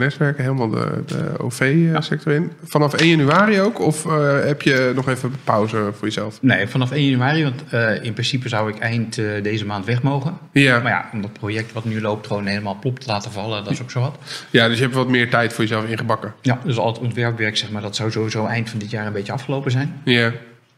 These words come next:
Speaker 2: En dan wat ik zei, volgend jaar is testen, testen, testen, testen, testen.
Speaker 1: Ja.
Speaker 2: Ehm, dus ik ben dan, eh, nou, dat vond ik een mooi moment om te zeggen, "Jongens, eh, de groeten."
Speaker 1: Ja, ja, dat snap ik wel. Nou ja, dat zullen je collega's minder leuk vinden, maar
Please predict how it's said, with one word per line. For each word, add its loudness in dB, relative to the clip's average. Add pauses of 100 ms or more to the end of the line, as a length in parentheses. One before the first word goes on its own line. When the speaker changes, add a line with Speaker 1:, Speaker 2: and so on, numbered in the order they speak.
(180)
Speaker 2:
En 4
dan 6
wat -4
ik -4
zei, -2
volgend -2
jaar -2
is -6
testen, -6
testen, -10
testen, -8
testen, -8
testen. -2 (200)
Speaker 1:
Ja. -4 (400)
Speaker 2:
Ehm, 0 (420)
dus -2
ik -14
ben -8
dan, -6
eh, -10 (840)
nou, 2
dat -12
vond -12
ik -14
een -2
mooi -2
moment -4
om -8
te -12
zeggen, -6
"Jongens, -4
eh, 2 (300)
de -6
groeten." -2 (160)
Speaker 1:
Ja, 6 (240)
ja, 2
dat -10
snap -10
ik -16
wel. -6 (320)
Nou 4
ja, 2 (120)
dat 2
zullen 6
je 2
collega's 0
minder 0
leuk 0
vinden, -2
maar -6